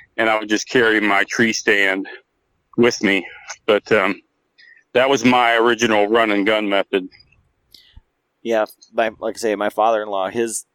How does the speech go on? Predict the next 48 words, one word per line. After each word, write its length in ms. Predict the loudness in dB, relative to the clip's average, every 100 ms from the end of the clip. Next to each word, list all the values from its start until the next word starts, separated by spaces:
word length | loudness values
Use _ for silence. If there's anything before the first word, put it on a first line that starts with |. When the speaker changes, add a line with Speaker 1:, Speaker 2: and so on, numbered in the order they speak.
| _
Speaker 2:
best 340 | _ -2 -2 -6
friend 380 | -6 -4 -6 -10 _ _ _ _ _ _ _ -10
you 60 | -6
know, 100 | -6
it's 180 | -8 -14
a 40 | -20 _
little 340 | -8 -2 0 0
bit 200 | -2 -4
younger 320 | -8 -6 -8
than 140 | -8
him, 280 | -8 -8 -4
but 160 | -6 -6 _ _ _ -6
that 180 | -6 -4
same 220 | -6 -6
age 280 | -4 -6 -6
class, 360 | -4 -2 -2 -8
and 80 | -8
he 100 | -2
had 200 | 0 0
a 220 | -2 -4 _ _ -8
JanSport 600 | -6 -6 -8 -8 -6 -4
backpack 580 | -2 -2 _ -6 -4 -6
with, 300 | -8 -10 -12 _ _ _ _ _
I 120 | -8
don't, 180 | -8 -10 _ -20 -20 _ _ _ -20 -16
from 240 | -16 -14
what 160 | -6 -2
I 140 | 0
remember, 400 | 0 -4 -8 -6
it 80 | -6
was 160 | -6 -6
a 120 | -6
hundred 520 | -4 -6 -8 -12 _
screw-in 400 | -18 -12 -12 -12
steps. 520 | -12 -2 0 0 -4 -8
Speaker 1:
<laughs> 280 | -6 -4 -2
Speaker 2:
But, 140 | -2 0 -2 -2 -4
but 260 | -2 -2 -2
he 160 | -2 -2
Speaker 1:
I 160 | 0 0
Speaker 2:
had 100 | 0
Speaker 1:
had 100 | 0
a 60 | 0
lot 280 | 2 2 0
of 140 | 0
'em, 140 | 0
I 120 | 0 0
did. 360 | 2 2 0